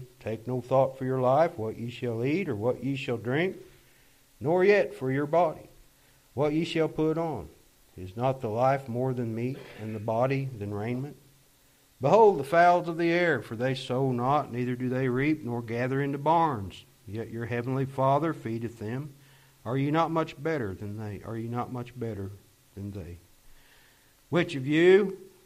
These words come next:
by taking thought, can add one cubit unto his stature?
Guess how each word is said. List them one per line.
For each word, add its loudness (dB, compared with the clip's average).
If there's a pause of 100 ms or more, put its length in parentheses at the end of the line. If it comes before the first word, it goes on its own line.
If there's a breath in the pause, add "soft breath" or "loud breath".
(120)
by -4
taking -4
thought, -2
can -10
add -6
one -4
cubit -4
unto -4
his -6
stature? -10